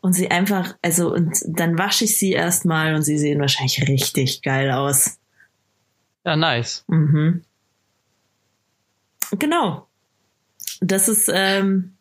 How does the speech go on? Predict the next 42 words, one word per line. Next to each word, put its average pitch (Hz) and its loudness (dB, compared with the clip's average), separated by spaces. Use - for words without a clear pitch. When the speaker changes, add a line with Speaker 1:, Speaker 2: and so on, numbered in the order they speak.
Speaker 1:
auf 185 -2
jeden 233 2
Fall 220 2
was, 214 2
was 220 0
man, 208 2
äh, 185 -2
gut 226 0
in 214 2
der 208 2
Quarantäne 214 2
machen 208 0
kann. 127 2
Speaker 2:
Weißt 160 -2
du, 190 2
was 180 0
man 165 0
noch 170 0
gut 127 0
in 113 0
der 113 4
Quarantäne 110 4
machen 107 2
kann, 110 2
Pega? 117 0
Speaker 1:
Sex - 0
haben. 131 0
Speaker 2:
Sich 156 -2
in 135 2
mich 139 0
verlieben. 110 2
Und 135 2
Speaker 1:
Ach 131 4
so. 147 -2
Speaker 2:
dafür 160 0
habe 143 2
ich - -6
eine 131 2
Frage 120 0
an 101 2
dich. - -2
Speaker 1:
Ja? 160 0